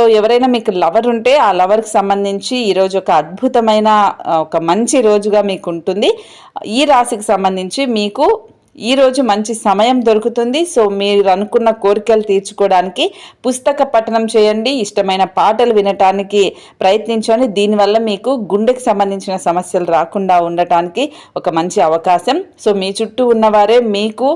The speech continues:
కొంచెం అభిప్రాయ భేదాలు వచ్చి దా-, దానివల్ల మీకు చికాకులు, గొడవలు, టెన్షన్స్ వచ్చే అవకాశం ఉంటుంది. కాబట్టి ఆ అవకాశం లేకుండా, ఆ హెచ్చు తగ్గులన్నీ లేకుండా ప్రశాంతంగా ఉండటానికి ప్రయత్నించండి. మీరు చేయాల్సిన పరిహారం,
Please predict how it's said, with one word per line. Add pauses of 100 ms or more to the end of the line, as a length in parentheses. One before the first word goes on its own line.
(440)
కొంచెం (140)
అభిప్రాయ
భేదాలు
వచ్చి (140)
దా-, (140)
దానివల్ల
మీకు
చికాకులు, (100)
గొడవలు,
టెన్షన్స్
వచ్చే
అవకాశం
ఉంటుంది. (260)
కాబట్టి
ఆ
అవకాశం (120)
లేకుండా, (520)
ఆ (100)
హెచ్చు (100)
తగ్గులన్నీ (100)
లేకుండా
ప్రశాంతంగా
ఉండటానికి
ప్రయత్నించండి. (120)
మీరు
చేయాల్సిన (140)
పరిహారం,